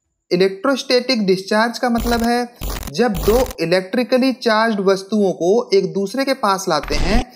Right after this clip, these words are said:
तो एक इलेक्ट्रिकल शॉर्ट या इलेक्ट्रिक ब्रेकडाउन होता है। जैसे बिजली के दो अलग-अलग माइनस और प्लस तारों को आपस में छूने से तेज रोशनी निकलती है और जोरदार आवाज आती है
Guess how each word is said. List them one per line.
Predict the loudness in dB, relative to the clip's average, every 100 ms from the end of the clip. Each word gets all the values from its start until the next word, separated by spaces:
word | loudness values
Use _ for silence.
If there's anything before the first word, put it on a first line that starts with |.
| -12 -2
तो | 2
एक | 2 0
इलेक्ट्रिकल | 0 0 0 -2 0 0
शॉर्ट | 0 -2 0 0 -2 -20 -6
या | -2 -2 -2
इलेक्ट्रिक | 0 0 0 -4 -2
ब्रेकडाउन | 2 2 2 4 6
होता | 8 6 4
है। | 0 -2 -6 _ _ 0
जैसे | 0 2
बिजली | 0 0 0 -2
के | -2
दो | 0 0
अलग-अलग | 2 2 2 0 0 0 0
माइनस | -2 0 0 -2 -4
और | -4
प्लस | -2 0
तारों | 4 4 6 6
को | 4
आपस | -2 -6 -4 -2
में | -2
छूने | -2 -4 0 0
से | 2 0 0 -4 -20 _ _ _ 0
तेज | 0 2
रोशनी | 0 0 2 4
निकलती | 4 2 0 0
है | 0 2 0 -2 _ -2
और | -2 0
जोरदार | 2 2 2 0 0
आवाज | -2 0 2
आती | 0 -2 -6
है | -6 -6 -12